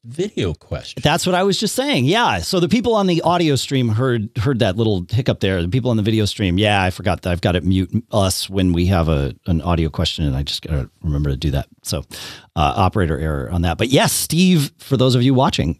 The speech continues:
Speaker 2: is the f-, one who sent in our first, uh, our first video question. Actually, that's not true. We have had p-,
Speaker 1: Oh.
Speaker 2: other people send in video questions in the past. We've just n-, never had a, a way to
Speaker 1: Oh.
Speaker 2: play them, <laughs> so we,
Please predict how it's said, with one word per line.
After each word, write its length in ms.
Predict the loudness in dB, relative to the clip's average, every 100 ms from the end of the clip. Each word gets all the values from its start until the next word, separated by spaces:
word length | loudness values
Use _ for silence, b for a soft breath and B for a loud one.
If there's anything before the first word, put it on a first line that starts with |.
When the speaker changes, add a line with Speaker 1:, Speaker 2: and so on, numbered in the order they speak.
| -4
Speaker 2:
is 240 | -2 -2
the 100 | -4
f-, 160 | -8 -8 -4
one 180 | 0 2
who 160 | 2 0
sent 320 | 0 -2 2
in 300 | 2 2 0 -6 -6 -4
our 180 | -2 -2
first, 580 | -2 -2 -2 -2 -8 -4
uh, 480 | 0 2 2 0 0
our 120 | -2
first 280 | -2 -4 -4
video 200 | -2 -2
question. 340 | -2 -4 -4 -16 B B
Actually, 240 | 0 2
that's 200 | 2 2
not 260 | 0 0 -4
true. 540 | -2 2 2 0 -4 B B
We 140 | 0 2
have 120 | 4
had 340 | 2 2 2
p-, 80 | 0 0
Speaker 1:
Oh. 60 |
Speaker 2:
other 140 | 2 2
people 260 | 0 -2
send 260 | -2 0 2
in 140 | 2
video 260 | 2 0 0
questions 380 | -2 -2 -2 -2
in 100 | 0
the 40 |
past. 220 | 0 0
We've 160 | -2 -2
just 240 | -4 -4
n-, 120 | -8 -2
never 260 | 0 0 0
had 180 | 0 0 -4 _
a, 100 | -12 -6
a 60 | -2
way 220 | 0 0
to 80 | -2
Speaker 1:
Oh. 240 | -4 0
Speaker 2:
play 160 | 2 4
them, 260 | 2 0
<laughs> 40 | -2
so 240 | -4 -2
we, 120 | -4